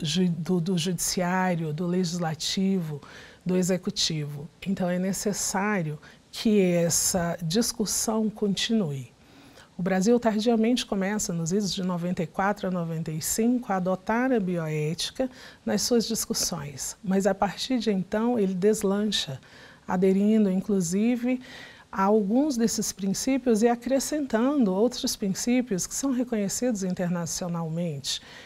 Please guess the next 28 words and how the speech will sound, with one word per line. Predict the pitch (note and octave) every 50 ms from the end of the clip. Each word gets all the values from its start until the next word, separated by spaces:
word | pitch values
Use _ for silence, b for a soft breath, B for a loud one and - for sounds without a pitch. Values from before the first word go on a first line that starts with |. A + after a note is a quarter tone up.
| B B B B -
Na | F3+ E3+
verdade, | D#3+ D#3+ D#3+ D#3+ F3 F#3 G#3 A3+ A3+ G3
como | - - G#3 F#3 F3+
a | F3
solidariedade, | - - - F3 F3 E3+ E3+ D#3+ E3 E3+ E3+ F3 E3 D#3+ E3 D3+ D3 E3 E3 F3 F#3 F#3+ G3 G3 F3 - F#3+ F3+ B B B B
a | - G3+ G3
equidade, | G3 G3 - A3 F3 D#3+ E3+ E3+ E3+ F3+ F#3+ F3+ -
como | - G3 F3 F3
nós | F3+ F3 E3+ E3+
apresentamos | E3+ F3 - F3+ E3 D#3+ F3 D#3+ D#3 D#3+ E3+ F3 F3+ F3+ F3 - -
no | F3
início, | E3 D#3+ D#3 D#3 E3+ F#3 G#3 G#3 - - - B B B B B B B B B
que | -
são | - - G#3 G#3 G3+
princípios | A3 G#3+ G#3+ G3+ - - B3+ B3+ B3 B3+ B3 A#3 - -
que | - - B3
inicialmente | G#3+ G3+ G#3 G#3 G#3+ A#3 C#4 D4+ D4 C#4 C4 - - - A3+ G#3 G3+ G3 G3+ G#3+ A3+ B3 C4 C4+ C4 - - C4+ C4
não | B3 A#3+ B3 B3+ C4+
estavam | C4+ - - - A#3 A#3 A#3 A#3 A#3+ A#3+ A#3+
previstos | A#3+ A#3 B3+ A#3+ - F#3 F#3+ G3+ G#3+ G3+ - - A3 G3+ F#3
na | G#3+ G3+ G3+
bioética, | G3 A3 A3+ G#3+ F#3+ F#3 F#3 F3+ F3 - - - - D3+
porque | - - D#3+ - - -
inicialmente | F3+ F3+ F#3 F3+ - - F#3+ F3+ F3 E3+ F3+ F#3+ G#3 A3+ A3 - A3+
nós | G#3+ G#3 G#3
tínhamos | - - F#3+ F3+ F3 E3+ E3
uma | F3+ F#3 F3+
bioética | F3 E3+ F3+ F3 E3 E3 F3+ F#3+ G3+ G3 - - -